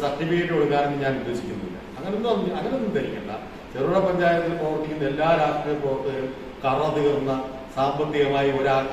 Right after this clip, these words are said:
ഒരു അത്യാഗ്രഹവും ഇല്ലാത്ത ആൾക്കാരാണെന്നൊന്നും പറഞ്ഞത് ഞാൻ സമ്മതിക്കില്ല. പക്ഷെ ഞാൻ അങ്ങനെ ആരെക്കുറിച്ചും പേരെടുത്ത് പറയാൻ ആഗ്രഹിക്കുന്നില്ല. അഗസ്റ്റിനെ കുറിച്ച് പറഞ്ഞു എന്ന് പറഞ്ഞതിൽ മാന്യമായി പറഞ്ഞ ആളുകളൊക്കെ ഉണ്ട്. അങ്ങനെ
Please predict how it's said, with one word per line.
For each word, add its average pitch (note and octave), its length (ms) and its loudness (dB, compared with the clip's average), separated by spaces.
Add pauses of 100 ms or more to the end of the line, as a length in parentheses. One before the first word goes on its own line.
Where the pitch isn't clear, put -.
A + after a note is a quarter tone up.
(140)
ഒരു C#3+ 120 6 (140)
അത്യാഗ്രഹവും C#3+ 560 4
ഇല്ലാത്ത C3 320 2
ആൾക്കാരാണെന്നൊന്നും B2+ 640 -2
പറഞ്ഞത് B2+ 340 -4
ഞാൻ - 140 -2
സമ്മതിക്കില്ല. - 520 -8 (580)
പക്ഷെ F3+ 240 -6
ഞാൻ F3+ 160 6
അങ്ങനെ C3+ 260 0
ആരെക്കുറിച്ചും - 600 0
പേരെടുത്ത് G2+ 380 -8
പറയാൻ F#2+ 180 -8 (360)
ആഗ്രഹിക്കുന്നില്ല. B2+ 600 -6 (520)
അഗസ്റ്റിനെ D#3 440 -2
കുറിച്ച് F#3+ 260 2
പറഞ്ഞു F3 240 4
എന്ന് F3+ 120 2
പറഞ്ഞതിൽ F3 260 2 (480)
മാന്യമായി F#3 680 4 (480)
പറഞ്ഞ F3 220 0 (240)
ആളുകളൊക്കെ F3 520 2
ഉണ്ട്. C#3+ 140 0 (380)
അങ്ങനെ B2+ 220 -4